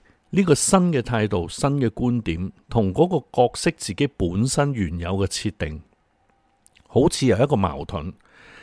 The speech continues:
通常喺呢個時候呢，就會有另外一啲角色出現，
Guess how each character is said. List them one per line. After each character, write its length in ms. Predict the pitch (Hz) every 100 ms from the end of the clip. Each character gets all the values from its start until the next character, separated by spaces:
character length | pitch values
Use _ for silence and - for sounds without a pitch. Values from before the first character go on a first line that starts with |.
| -
通 140 | - 226
常 200 | 131 90
喺 80 | 127
呢 60 |
個 120 | 180 143
時 240 | - 85
候 160 | 98 110
呢， 140 | 175 - _ _ _ _ _ - -
就 120 | 120
會 180 | 131 139
有 120 | 117
另 300 | 143 123 123
外 120 | 127
一 60 | 165
啲 400 | - 196 - 110
角 60 |
色 140 | - 139
出 180 | - 151
現， 400 | 98 85 95